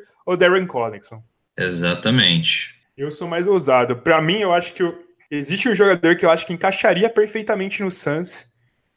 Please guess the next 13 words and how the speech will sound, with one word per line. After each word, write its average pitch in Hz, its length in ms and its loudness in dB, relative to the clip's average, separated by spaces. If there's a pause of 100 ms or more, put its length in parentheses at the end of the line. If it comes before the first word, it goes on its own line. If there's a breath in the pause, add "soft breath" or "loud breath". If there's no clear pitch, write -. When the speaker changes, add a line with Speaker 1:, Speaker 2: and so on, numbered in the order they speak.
(360)
Speaker 1:
aceitaria 180 720 4
alguma 190 240 4
das 180 160 0
peças 180 380 -2
jovens 170 340 4
do 165 60 -8
Suns 160 260 -6
que - 120 -6
não 160 160 0
necessariamente 170 560 -4
tão 156 160 -6
dando 160 240 -4
certo, 151 500 -6